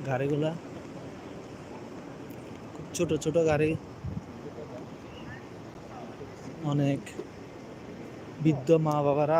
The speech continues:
আছে, ওনারা তো হাঁটাচলা করতে পারে না, তাই ঘাড়ে দিয়ে যাওয়া আসা করে। কুবা রোডে যায়, কুবা মসজিদে নামাজ পড়ার জন্য। একটা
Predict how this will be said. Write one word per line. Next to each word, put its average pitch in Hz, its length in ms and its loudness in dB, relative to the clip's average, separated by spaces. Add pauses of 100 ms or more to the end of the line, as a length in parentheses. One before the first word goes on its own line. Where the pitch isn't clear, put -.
আছে, 156 240 0 (260)
ওনারা 147 240 4 (100)
তো 156 80 2 (420)
হাঁটাচলা 156 500 4
করতে 151 260 2
পারে 156 240 8
না, 170 60 4 (1000)
তাই 151 140 4 (100)
ঘাড়ে 151 280 6
দিয়ে 160 200 10 (1500)
যাওয়া 139 240 10 (100)
আসা 160 240 2
করে। 156 180 4 (1400)
কুবা 143 300 6
রোডে 147 240 6 (100)
যায়, 151 220 6 (420)
কুবা 143 260 4
মসজিদে 143 420 6
নামাজ 143 280 4
পড়ার 147 280 2
জন্য। 147 160 4 (4000)
একটা - 200 -2